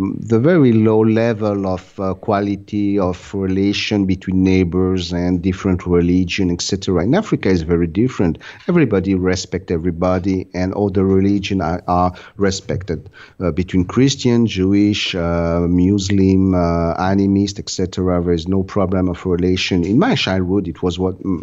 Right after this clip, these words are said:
what, what was, uh, what I had experiences. Well, so when I discovered Europe, um, I, I had this feeling that,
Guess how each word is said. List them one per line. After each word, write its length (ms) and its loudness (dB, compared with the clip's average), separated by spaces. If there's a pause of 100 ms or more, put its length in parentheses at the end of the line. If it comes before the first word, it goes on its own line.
(160)
what, 160 -2
what 220 0
was, 180 0
uh, 40 -4
what 640 -2
I 140 0
had 340 -4
experiences. 840 -4 (400)
Well, 200 0
so 180 0
when 240 2
I 100 2
discovered 520 -2
Europe, 580 0 (600)
um, 2250 -2
I, 540 -6
I 100 -2
had 320 -2
this 220 0
feeling 480 4
that, 320 -2